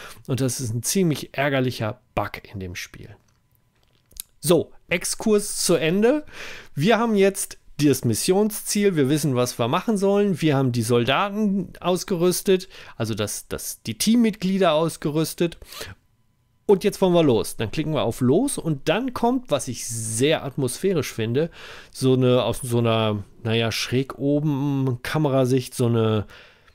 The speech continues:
ich will jetzt nicht sagen, so ein Filmchen, es sind so digitalisierte Fotos und da bewegt sich mal einer in so ein paar Frames. Also es ruckelt dann so ein bisschen und die Bewegungen sind eigentlich auch immer, immer gleich. Es gibt so ein paar unterschiedliche, ich weiß nicht, so eine Handvoll vielleicht, unterschiedliche Ansichten davon.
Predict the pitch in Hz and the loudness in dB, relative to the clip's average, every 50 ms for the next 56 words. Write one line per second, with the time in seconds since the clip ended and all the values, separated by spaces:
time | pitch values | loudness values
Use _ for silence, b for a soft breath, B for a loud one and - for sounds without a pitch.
0 | B B _ _ _ _ _ _ - - - 127 - 151 180 202 196 - 175 165 | B B _ _ _ _ _ _ -18 -12 -10 -4 2 4 4 4 4 4 2 2
1 | 143 - 160 151 165 175 165 156 151 131 - - - 143 170 190 202 190 - - | 2 4 2 2 2 2 0 0 -2 -2 -2 0 2 2 2 2 0 0 0 0
2 | 202 190 165 139 - 165 151 - 156 135 139 143 147 143 - 143 135 135 131 123 | 0 0 2 0 0 -2 0 0 -2 -2 -2 -2 -4 -4 -2 0 0 2 2 2
3 | 120 151 160 - 135 - - - 147 156 - 165 135 156 143 127 123 117 113 104 | 2 0 -2 -2 -6 -8 -2 -2 -2 0 0 -2 -2 -2 0 0 0 0 0 -2
4 | 101 117 117 - - - 113 - - 113 101 98 - - 101 101 98 98 - - | -2 -2 -4 -2 -4 -8 -8 -6 -4 -2 -2 -2 -2 -2 -4 -2 -2 -2 -4 -4
5 | 98 101 101 95 - - 113 104 - - 110 101 104 104 95 - - - 110 101 | -4 -2 -2 -2 0 0 -2 -2 -2 -2 -2 0 0 0 -2 -4 -4 -6 -4 -4
6 | 101 95 - 117 - - 123 - - 101 104 95 104 101 98 104 - - 113 104 | -4 -2 -2 -2 0 0 -2 0 0 -2 0 0 -2 -2 -2 -2 -2 -2 -2 -2
7 | 110 104 101 101 101 110 113 120 117 104 98 107 101 87 107 104 104 98 98 95 | -2 -4 -4 -2 0 0 0 2 0 0 0 -2 -2 -2 -4 -4 -2 -2 -4 -4
8 | 104 113 113 101 98 B B B B B B B B B - 143 143 127 107 120 | -4 -4 -2 -2 -4 B B B B B B B B B 2 2 2 4 4 2
9 | 113 117 131 123 117 104 - - 151 - - 147 127 - 127 131 123 160 170 165 | 2 2 2 0 0 -6 -4 -4 -4 0 0 0 2 2 2 0 2 2 0 2
10 | 160 139 - - 151 127 - 147 135 127 - 139 127 123 123 123 B B B B | 0 0 0 -2 -2 -2 0 -2 -2 0 0 0 2 2 0 -2 B B B B
11 | B - - - 101 95 110 98 - 107 92 87 85 92 104 131 147 - - - | B -18 -8 -6 -4 -4 -2 -4 -4 -4 -4 -4 -2 -2 -2 -4 -4 -6 -4 0
12 | 151 143 135 - - 139 127 127 127 131 131 - - 147 135 143 120 - - 131 | 0 0 0 -2 -2 0 2 2 2 2 0 -2 -4 -4 -2 -2 -2 -2 -2 -4
13 | 117 - 123 113 - - 101 - - 147 180 185 175 185 - - - 170 156 160 | -4 -2 -4 -4 -4 -6 -8 -6 -2 0 0 2 2 0 -2 -2 -4 -2 0 0
14 | 151 - - 170 160 165 | -2 0 0 -2 -2 -2